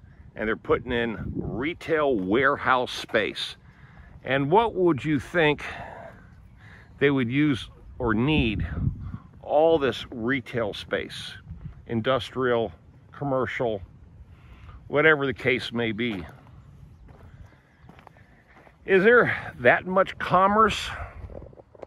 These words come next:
Absolutely that much commerce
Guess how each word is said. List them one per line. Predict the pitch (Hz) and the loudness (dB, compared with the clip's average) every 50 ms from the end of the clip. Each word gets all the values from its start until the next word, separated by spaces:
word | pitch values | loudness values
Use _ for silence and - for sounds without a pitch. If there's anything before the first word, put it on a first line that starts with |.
| _ _ _ _ _ _ - - _ _ _ _ _ _ _ _ _ _ _ _ _ - - _ - - | _ _ _ _ _ _ -20 -20 _ _ _ _ _ _ _ _ _ _ _ _ _ -20 -20 _ -4 0
Absolutely | 127 147 151 - - 185 160 147 156 143 | 2 2 2 0 -4 -4 -2 0 0 0
that | 127 143 135 160 | 0 0 0 0
much | 160 151 - - | 0 0 0 0
commerce | - 170 160 160 165 165 156 - - - - | 0 0 0 0 0 -2 -6 -8 -10 -14 -14